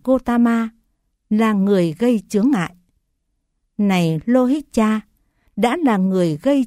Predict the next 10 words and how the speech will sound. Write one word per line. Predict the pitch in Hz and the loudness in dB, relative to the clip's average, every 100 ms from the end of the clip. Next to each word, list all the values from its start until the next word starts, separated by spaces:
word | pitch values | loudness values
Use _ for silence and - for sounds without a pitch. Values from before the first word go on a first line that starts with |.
| - | -2
chướng | 208 302 | 0 0
ngại, | 240 165 147 - _ _ _ _ | 0 -2 -6 -20 _ _ _ _
người | 240 233 214 | 0 2 0
ấy | 202 220 302 - | 0 0 -2 -2
có | 269 - | -4 0
phải | 196 165 | -2 0
là | 180 | 0
người | 175 185 185 156 - | 0 2 2 0 0
có | 185 302 - | 0 0 -2
từ | 208 180 | -2 0